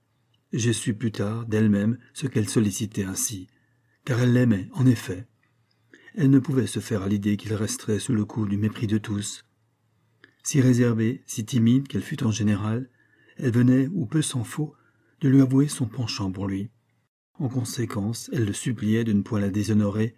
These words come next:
mais de répondre comme il le devait à mon sauvage défi. Quand il s'obstina dans son refus, répétant qu'il était mal de se battre, elle regretta tellement de s'être ainsi laissée entraîner, de n'avoir rien obtenu, qu'elle lui adressa au sujet de sa lâcheté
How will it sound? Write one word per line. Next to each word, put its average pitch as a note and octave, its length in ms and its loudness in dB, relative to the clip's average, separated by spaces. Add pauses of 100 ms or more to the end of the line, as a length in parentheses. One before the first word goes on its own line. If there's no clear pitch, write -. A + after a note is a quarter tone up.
(360)
mais - 80 0
de A2 60 0
répondre A#2+ 480 2
comme A2+ 160 2
il G#2+ 100 6
le G#2+ 60 4
devait G2+ 320 0
à F#2+ 80 -6
mon G2+ 160 -2
sauvage G2+ 440 -4
défi. G2+ 400 -6 (1400)
Quand A2 260 -4
il G#2+ 80 0
s'obstina A2+ 560 0
dans C#3 120 -2
son A2 160 -4
refus, A#2+ 480 -2 (220)
répétant A#2+ 480 -2
qu'il - 160 -2
était G#2 180 -4
mal G2+ 260 2
de G#2+ 80 -2
se - 180 -6
battre, G2+ 440 -6 (520)
elle D3 140 -2
regretta B2 500 0
tellement B2+ 380 2
de G2 100 -6
s'être - 260 -6
ainsi A2 220 -2
laissée A2 260 0
entraîner, G#2+ 560 -2 (460)
de B2+ 80 0
n'avoir A2+ 260 2
rien A2+ 140 4
obtenu, A2 560 2 (640)
qu'elle C3+ 160 2
lui B2+ 80 4
adressa B2+ 420 0
au C3 80 -2
sujet B2+ 320 0
de A#2 80 2
sa G2+ 200 -4
lâcheté C3+ 500 -2